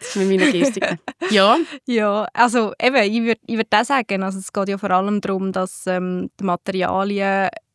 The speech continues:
Speaker 2: eben in dem Kreis
Speaker 1: <laughs>
Speaker 2: gehalten
Speaker 1: Hast du übrigens
Speaker 2: werden.
Speaker 1: jetzt auch gerade gemacht.
Speaker 2: <laughs> Ähm, und sie möglichst, ähm,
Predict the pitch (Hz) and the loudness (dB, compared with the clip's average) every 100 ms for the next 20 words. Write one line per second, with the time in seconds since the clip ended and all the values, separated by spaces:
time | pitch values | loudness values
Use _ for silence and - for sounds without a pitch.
0 | _ _ - 233 214 - 226 214 202 - | _ _ -4 0 0 -2 0 0 -2 0
1 | 190 185 185 - - 196 - - - 254 | 0 0 -2 -6 0 4 4 4 4 6
2 | 277 277 294 349 214 233 240 247 320 339 | 4 4 4 4 4 2 4 2 6 4
3 | 285 - 494 - - _ - 440 - - | 4 2 0 0 -8 _ 0 0 0 -6
4 | - 233 233 226 226 233 247 226 220 214 | -2 2 4 4 2 2 4 4 2 0
5 | - - 226 208 196 196 196 190 | -2 -6 -2 -2 0 -2 -2 -2